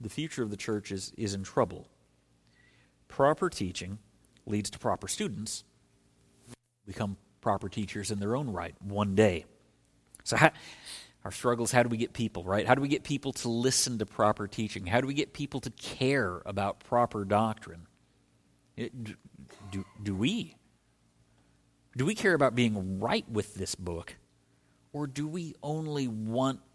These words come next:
it to kind of pat us on the back and say, "Keep up the good work"? 'Cause that's not the same thing. A lot of times, we just want to be comfortable.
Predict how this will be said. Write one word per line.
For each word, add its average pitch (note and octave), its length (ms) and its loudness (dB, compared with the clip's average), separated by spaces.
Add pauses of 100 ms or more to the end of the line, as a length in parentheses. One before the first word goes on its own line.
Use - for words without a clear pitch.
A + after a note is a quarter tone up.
(140)
it A#2 200 -2 (1300)
to - 80 -6
kind A#2+ 200 -2
of G#2 60 -2
pat A#2 240 4
us A2+ 120 0
on A2 120 0
the G2 60 -2
back G2+ 300 2
and F#2+ 100 -4
say, F#2 180 -2
"Keep F#2+ 260 -6
up F#2 140 -2
the G2+ 80 -10
good F#2 180 -6
work"? F#2 440 -8 (560)
'Cause B2 100 -6
that's B2 160 -4
not D#3 180 -4
the - 100 -2
same G#2+ 280 2
thing. F#2+ 340 -2 (1200)
A C#3+ 60 -16
lot G#2+ 180 -2
of C#3 80 -2
times, G#2 380 -2 (1000)
we A2+ 120 -2
just C3 160 -4
want A#2 80 -2
to G2+ 40 -2
be F#2 100 -4
comfortable. G2+ 520 -6